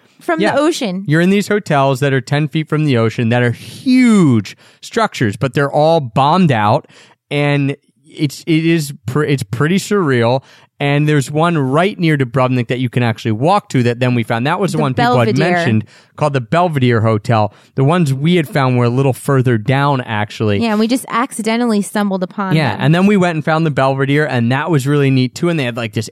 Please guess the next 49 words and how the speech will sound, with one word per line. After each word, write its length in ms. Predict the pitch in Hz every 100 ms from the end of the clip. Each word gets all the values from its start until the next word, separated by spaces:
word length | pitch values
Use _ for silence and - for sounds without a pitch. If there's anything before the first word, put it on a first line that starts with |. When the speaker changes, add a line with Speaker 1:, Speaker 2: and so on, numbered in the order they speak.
| -
Speaker 2:
amphitheater 840 | 151 143 147 - 156 147 143 135
right 320 | 117 156 151
down 360 | 156 147 147 135
by 180 | 123 120
the 140 | 113
water. 640 | 107 165 170 170 165 160 -
Speaker 1:
Yeah, 160 | 170
I 60 | 202
mean, 280 | 277 277 233
that 220 | 269 339
one 200 | 320 294
is 160 | 226 180
built 400 | 277 269 220 -
on 180 | 220 220
a 80 | 180
cliff 680 | - 208 175 156 202 - - _ -
overlooking 720 | 135 202 247 220 208 202 202 180
the 140 | 165
ocean. 460 | 165 170 - - -
Speaker 2:
Right, 100 | 123
Speaker 1:
So 180 | 123 135
Speaker 2:
and 80 | 143
you 120 | 160
can 180 | 180 156
see 260 | - 190 180
Dubrovnik. 540 | 151 123 170 131 107
The 100 | 123
crazy 360 | - 160 147 135
thing 160 | 143
is, 160 | 147 120
is 160 | 104
you 100 | 120
can 220 | 120 127 110
see 280 | - 170
the 120 | 135 120
city 320 | - 127 120
right 220 | 120 131
to 80 | 131
your 80 | 127
right, 200 | 131 123
and 80 | 117
you 80 |
can 120 | 107 113
see 140 | 143
all 80 | 139
the 100 | 135
cruise 280 | - 139 127
ships 280 | 131 110 131
leaving, 460 | 160 180 127 131